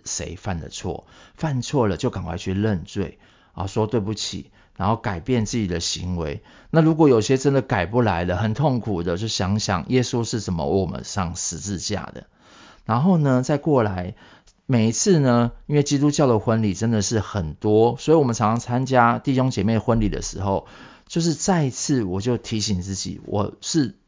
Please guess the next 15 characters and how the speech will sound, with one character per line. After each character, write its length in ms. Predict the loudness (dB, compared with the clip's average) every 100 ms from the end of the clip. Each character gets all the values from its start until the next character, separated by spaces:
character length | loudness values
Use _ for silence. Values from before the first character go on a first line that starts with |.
| _ _
如 240 | 0 2 2
何 240 | 2 2
在 160 | 2 2
上 320 | 2 0 0
帝 140 | -2
的 100 | -2
面 260 | 0 0 -2
前 340 | -6 -8 -10 -14 -20 _
立 220 | 0 0
下 240 | 2 0 -2
这 160 | -2
个 80 | -4
约 260 | -4 -4 -4
定 300 | -6 -8 -8
的。 120 | -16